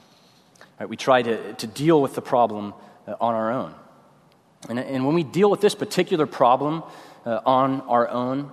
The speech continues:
we will inevitably end up focusing on the external, just cleaning up the outside. When we, when we don't measure up, uh, to certain standards, right, and we certainly don't measure up to God's standards, we don't even measure up to our own standards that we create.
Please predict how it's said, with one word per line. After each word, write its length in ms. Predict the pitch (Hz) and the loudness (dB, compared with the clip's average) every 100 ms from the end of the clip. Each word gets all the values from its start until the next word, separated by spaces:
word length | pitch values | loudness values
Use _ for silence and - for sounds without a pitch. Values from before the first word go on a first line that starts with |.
| - | -6
we 140 | 156 | -4
will 140 | 190 | -2
inevitably 800 | 180 127 120 131 135 107 98 92 92 - | -2 -4 -4 -4 -4 -8 -8 -10 -14 -14
end 180 | 120 120 | -8 -6
up 100 | 117 | -6
focusing 600 | - 131 - 113 - 110 | -6 -6 -6 -8 -8 -8
on 300 | 110 107 101 - - - | -4 -4 -4 -8 -18 -12
the 120 | 135 | -8
external, 580 | 117 127 - 98 80 78 _ _ _ _ | -6 -6 -10 -12 -16 -20 _ _ _ _
just 180 | - 123 | -12 -10
cleaning 400 | - 156 139 123 | -6 -2 -2 0
up 160 | 110 110 | -2 -4
the 120 | 107 | -6
outside. 500 | 92 85 - 87 80 - _ _ _ _ _ _ _ _ _ _ _ _ - | -6 -8 -10 -10 -10 -14 _ _ _ _ _ _ _ _ _ _ _ _ -10
When 320 | 120 123 135 | -10 -4 -2
we, 100 | 139 | -2
when 160 | 135 147 | 0 0
we 80 | |
don't 320 | 135 147 160 147 | 2 2 2 2
measure 380 | 131 123 131 | 2 2 2
up, 380 | 120 135 - - | 4 4 2 -16
uh, 80 | 127 | -14
to 120 | - | -10
certain 320 | 127 - 135 123 | -4 -2 -2 -4
standards, 680 | - 123 127 143 139 - - - - _ _ - | -2 0 0 -2 -6 -14 -16 -20 -20 _ _ -8
right, 120 | 123 | -6
and 120 | 123 | -4
we 80 | 113 | -4
certainly 260 | - 196 165 | 0 2 4
don't 160 | 156 | 2
measure 220 | 151 139 139 | 2 0 0
up 80 | |
to 80 | 123 | -2
God's 260 | 117 131 127 | 2 4 2
standards, 240 | 139 123 | -4 -6
we 60 | 131 | -6
don't 160 | 185 | -6
even 180 | 208 147 | -4 -2
measure 260 | 135 110 110 | -2 -2 -4
up 120 | 113 | -6
to 140 | - | -4
our 120 | 104 110 | -4 -4
own 200 | 127 160 | -4 -4
standards 460 | 175 113 95 80 80 | -6 -8 -10 -12 -14
that 80 | - | -16
we 100 | 90 | -16
create. 360 | - 85 80 | -16 -16 -16